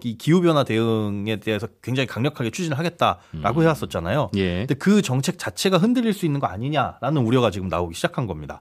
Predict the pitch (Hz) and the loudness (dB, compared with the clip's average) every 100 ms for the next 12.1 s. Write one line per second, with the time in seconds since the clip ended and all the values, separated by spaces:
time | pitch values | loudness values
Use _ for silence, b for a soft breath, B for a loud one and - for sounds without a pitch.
0 | - - 85 - - - 151 165 165 147 | -16 -14 -14 -10 -10 -6 2 4 4 2
1 | 127 123 131 131 117 117 143 117 - 85 | -2 0 2 2 2 0 0 -2 -4 -8
2 | - B B B - 127 107 185 208 196 | -8 B B B -4 2 4 4 2 2
3 | 135 139 120 165 175 175 165 147 127 - | 4 2 4 4 2 -2 0 2 0 -2
4 | - 214 185 214 202 208 190 196 180 139 | -4 -4 -2 -2 0 -2 0 2 4 2
5 | 127 127 98 - 92 87 117 113 104 95 | 0 0 0 2 0 0 -2 0 0 0
6 | 98 170 240 b b - 107 - - 143 | 2 2 2 b b 0 0 2 -2 0
7 | 135 104 104 131 110 104 92 90 123 147 | 0 0 0 0 0 -2 -4 0 2 0
8 | 104 107 92 76 123 120 76 b b b | 0 -2 -2 -2 0 0 -4 b b b
9 | - 117 180 190 202 185 170 160 160 156 | -4 2 2 4 0 2 2 2 0 -2
10 | 156 - 196 190 - 190 180 139 131 - | -6 -6 -2 -2 0 2 2 0 -6 -6
11 | - 123 98 135 - 156 107 90 80 127 | -4 0 0 0 2 2 2 -4 0 2
12 | 104 | 2